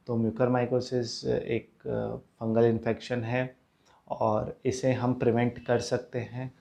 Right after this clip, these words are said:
तो कोशिश यही करिए कि, अ, जितने भी आपके पास केसेस आते हैं या फिर आपके नोन में जितने भी कोविड पेशेंट्स हैं, उनको आप ये कह सकते हैं कि वो अपना ओरल हाइजीन अच्छे से मेंटेन रखें,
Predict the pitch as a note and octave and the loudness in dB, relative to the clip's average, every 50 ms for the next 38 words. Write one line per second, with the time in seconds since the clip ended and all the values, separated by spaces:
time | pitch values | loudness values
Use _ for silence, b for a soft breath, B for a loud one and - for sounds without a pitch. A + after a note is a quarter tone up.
0 | b b b b b _ - - A#2 A2 - - A#2+ A2 - - C3 B2 - - | b b b b b _ -8 -6 -6 -4 -2 -2 -2 0 2 2 2 2 4 4
1 | B2 A#2+ B2+ B2+ B2+ C3+ B2+ B2 A#2+ B2 B2+ C3 C3 C3 - - C3+ C3 C3 C3 | 4 6 6 4 4 2 2 2 4 4 4 2 2 0 -4 -2 0 0 2 0
2 | C#3 - - A#2+ A#2 A2+ A2 A2 G#2+ G#2+ A#2 - - - B2 B2 B2 B2 A#2+ A2+ | 0 -2 0 0 2 4 4 2 2 0 -4 -6 -4 -2 0 2 4 4 2 2
3 | - - A#2+ G#2 A#2+ A#2 - - - A#2+ A#2 - B2 A#2+ A#2 A#2 A2+ A2+ - B2 | -2 -6 -6 -4 -4 -6 -6 -4 -4 -4 -2 0 0 2 2 2 2 0 0 -4
4 | A#2 A#2 A#2 A#2 A#2+ A#2 A#2 A#2+ B B B B B B B A#2+ A#2 A2+ A#2 A#2+ | -4 -2 -2 0 -2 -2 -2 -6 B B B B B B B -2 -2 0 2 4
5 | A#2 A2+ A2+ - - B2 A#2 A2+ A2+ A2+ A2+ A#2 A#2+ A#2+ B2 B2 A#2 A#2+ A2 - | 4 4 4 2 0 0 2 4 4 4 4 4 4 2 2 2 2 0 -2 -4
6 | - B2 A#2+ A2+ A#2 A#2+ B2 - A#2 A2+ A2 A#2+ A2+ A#2 - - A2+ G2+ - A#2 | -4 -6 -4 0 -2 -2 0 4 4 4 4 4 0 -2 -4 -4 -4 -4 -4 -4
7 | A#2 A#2 A2+ - - B2 A#2+ A#2+ A#2 A#2 A2+ A2+ A2+ A#2+ A#2 A#2 - A#2+ A#2+ - | -6 -6 -6 -8 -6 -6 -4 -2 -2 -2 -2 -4 -4 -4 -6 -6 -6 -10 -6 -2
8 | A#2+ A#2 A#2 - - A#2+ - - A#2+ A#2+ A#2 A#2+ B2 A2+ A#2+ A#2 - B2 A#2+ A#2 | -2 -2 -2 -2 -4 -8 -6 -4 -2 -2 -2 -2 -2 -2 -2 -2 -2 -2 -2 0
9 | - C3+ A#2 A2 A#2 A2+ A2 A2 G#2+ A2 A#2+ A#2+ A2+ - - - A#2 G2+ A#2+ A2+ | 2 2 2 4 4 2 2 0 0 0 0 -2 -2 -2 -4 -8 -10 -6 -2 -2
10 | A2 A2 A2 G#2 G#2+ A#2+ A#2+ A2+ A2 A2 A2 - - C3 | 0 0 0 -2 0 -2 -2 0 0 -2 -4 -4 -4 -6